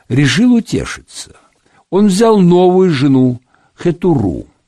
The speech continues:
Патриарху было тогда, по крайней мере, сто сорок лет. Не лишне припомнить, что Сара уже давно считала Авраама слишком старым для того, чтобы родить детей,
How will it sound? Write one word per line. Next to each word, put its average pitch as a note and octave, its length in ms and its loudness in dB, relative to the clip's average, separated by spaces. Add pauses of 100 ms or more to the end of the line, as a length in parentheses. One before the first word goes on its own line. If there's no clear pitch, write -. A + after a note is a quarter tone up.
(600)
Патриарху C3+ 760 -2
было E3+ 280 2
тогда, D3 480 -2
по G2 160 -12
крайней D3+ 460 0
мере, C3 500 0
сто - 280 -8
сорок D2+ 520 -10
лет. - 160 -20 (2000)
Не A#2 200 2
лишне D3+ 400 0
припомнить, C#3 800 -4
что - 280 -8
Сара C#3 420 -2
уже C3+ 260 0
давно C#3 320 -2
считала E2+ 600 -6
Авраама A#2+ 480 -2
слишком A#2+ 500 -6
старым F2 560 -6
для F#2 160 -6
того, A2+ 240 -4
чтобы A2 300 -4
родить G2+ 340 -4
детей, - 480 -10